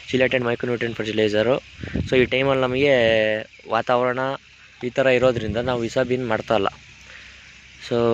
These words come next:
ಮೈಕ್ರೋನ್ಯೂಟ್ರಿಯೆಂಟ್ ಮಾಡ್ತಾಯಿದ್ದೀವಿ ಜೊತೆಗೆ. ನೋಡಿ ಐರನ್ನು, ಮೆಗ್ನೀಷಿಯಮ್, ಜಿಂಕು, ಕೊಬಾಲ್ಟು, ಬೋರಾನ್ನು, ಮಾಲಿಬ್ಡಿನಮ್ಮು, so ಇವೆಲ್ಲ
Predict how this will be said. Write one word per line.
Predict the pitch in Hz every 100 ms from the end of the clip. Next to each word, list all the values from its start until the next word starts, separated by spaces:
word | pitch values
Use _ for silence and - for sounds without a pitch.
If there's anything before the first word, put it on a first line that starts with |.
| 113 110
ಮೈಕ್ರೋನ್ಯೂಟ್ರಿಯೆಂಟ್ | 113 - 127 120 120 113
ಮಾಡ್ತಾಯಿದ್ದೀವಿ | 107 110 107 107
ಜೊತೆಗೆ. | 101 110 110 160 - - - - 123
ನೋಡಿ | 113 113 107 104
ಐರನ್ನು, | 113 117 117 117
ಮೆಗ್ನೀಷಿಯಮ್, | 107 110 107 113 107
ಜಿಂಕು, | 110 110 117 110
ಕೊಬಾಲ್ಟು, | 110 104 110 107 113 - - - - 107
ಬೋರಾನ್ನು, | 113 113 110 113 - - - - - - 104
ಮಾಲಿಬ್ಡಿನಮ್ಮು, | 113 117 113 107 107 117 - - - - -
so | 117 113
ಇವೆಲ್ಲ | 110 123